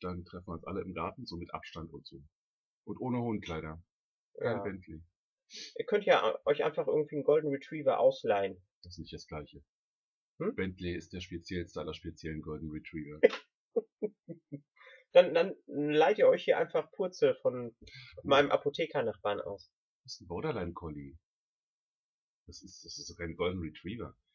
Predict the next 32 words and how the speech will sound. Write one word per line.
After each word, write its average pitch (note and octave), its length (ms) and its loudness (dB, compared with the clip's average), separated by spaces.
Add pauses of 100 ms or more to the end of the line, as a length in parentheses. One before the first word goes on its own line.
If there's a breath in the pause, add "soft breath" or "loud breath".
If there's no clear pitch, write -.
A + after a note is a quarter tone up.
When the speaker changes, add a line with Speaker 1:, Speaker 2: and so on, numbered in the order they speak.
Speaker 1:
Meine F2 160 -6
Purzel C#3 300 -2
ist - 100 -8
auch B2 140 -4
sehr A2 180 -6
speziell, A2+ 560 -6
ja. D#2+ 360 -4
Speaker 2:
Ja. A2 280 -6 (1900 loud breath)
Speaker 1:
Und - 160 -12
der F2+ 120 -6
Apotheker G#2 420 -8
nebenan F#2 400 -4
geht F#2 200 -6
auch - 80 -12
sehr F#2+ 160 -6
speziell, F#2 600 -6
also F2 160 -4
sehr G2 120 0
liebevoll G#2+ 440 -2
speziell A2 520 -2
mit, G2 280 6
Speaker 2:
<laughs> - 0 -
Speaker 1:
mit F#2+ 180 -4
Purzel A2 340 -4
um. G#2+ 320 -4
Das F2 140 -10
ist - 120 -20
mal F#2+ 160 -6
eine F2+ 200 -4
Freude G2 400 -4
zu G2 140 -14
beobachten. F#2 600 -8